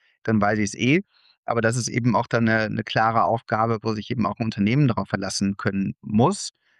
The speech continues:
dass der Coach eben auch nicht die Internas weitergibt. Denn so wie die untere Ebene sich über irgendwas ärgern weiter oben, wo ich mit dem bespreche:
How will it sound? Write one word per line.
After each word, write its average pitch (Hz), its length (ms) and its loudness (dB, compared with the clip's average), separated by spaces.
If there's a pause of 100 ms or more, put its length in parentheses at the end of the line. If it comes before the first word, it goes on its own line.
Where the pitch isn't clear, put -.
(100)
dass - 480 -4
der 104 520 0
Coach - 540 0
eben 110 260 0
auch 98 200 -2
nicht 110 300 -2
die 113 260 2 (320)
Internas 113 680 0
weitergibt. 131 640 -2 (540)
Denn 113 300 4
so 113 280 -2
wie 113 320 2 (100)
die 117 200 -2
untere 139 640 2 (260)
Ebene 131 760 2
sich 120 320 -2
über 117 120 0
irgendwas 117 340 0
ärgern 120 480 0
weiter 107 300 -2
oben, 160 380 -2
wo 131 60 -4
ich - 100 -10
mit 110 120 -4
dem 123 100 2
bespreche: 120 480 -2